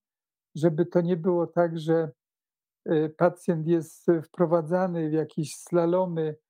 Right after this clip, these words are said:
myślowe czy emocjonalne, ale nie wie dlaczego. Więc, y,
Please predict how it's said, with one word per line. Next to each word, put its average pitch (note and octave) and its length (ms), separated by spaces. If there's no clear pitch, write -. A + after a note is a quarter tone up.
myślowe E3 580
czy - 180
emocjonalne, E3 720
ale E3+ 200
nie E3+ 120
wie E3 100
dlaczego. C#3+ 460
Więc, F3+ 320
y, F3 240